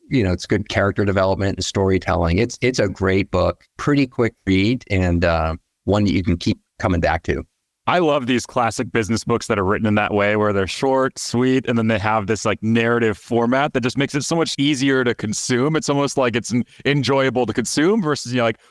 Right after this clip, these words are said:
Speaker 2: homework that you need to do to try to study and improve. Like, it really does feel like you're just reading a story. So I'll definitely have to check that book out.
Speaker 1: Right on.
Speaker 2: Let's switch gears now, and let's dive a bit deeper into Flex. So what is an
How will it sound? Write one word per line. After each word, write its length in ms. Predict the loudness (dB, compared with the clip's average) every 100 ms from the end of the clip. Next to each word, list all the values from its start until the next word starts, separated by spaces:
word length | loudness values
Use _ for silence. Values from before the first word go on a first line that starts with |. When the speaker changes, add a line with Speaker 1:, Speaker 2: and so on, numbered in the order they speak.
| -4
Speaker 2:
homework 380 | 0 2 0
that 100 | 0
you 60 | 0
need 100 | 0
to 60 | 0
do 240 | 0 0
to 60 | 0
try 160 | 0
to 80 | -2
study 260 | 0 0 0
and 80 | 0
improve. 400 | 0 2 2 2
Like, 220 | -2 0
it 140 | 0
really 260 | 2 2 2
does 260 | 2 0 0
feel 140 | 0
like 140 | 0
you're 80 | 0
just 180 | -4 -2
reading 180 | 0 2
a 60 |
story. 460 | 0 0 0 2 0
So 240 | 0 0 -2 _ _
I'll 80 | 0
definitely 300 | 0 0 -2
have 100 | -2
to 20 |
check 200 | -2 0
that 180 | -2 -2
book 160 | -2
out. 220 | 0 -2 -4 _ _
Speaker 1:
Right 180 | -2 0
on. 240 | 0 -4 -8 _ _ -4
Speaker 2:
Let's 160 | -2 0
switch 260 | -2 -2
gears 300 | 0 2 2
now, 160 | 2 0
and 100 | 0
let's 140 | -2
dive 240 | 0 0 0
a 60 |
bit 280 | 0 -2 0
deeper 340 | 0 2 0
into 460 | 0 0 -2 0 -2
Flex. 400 | 0 -2 -2 -8
So 300 | -2 0 2
what 240 | 2 -2 0
is 320 | 0 0
an 100 | -2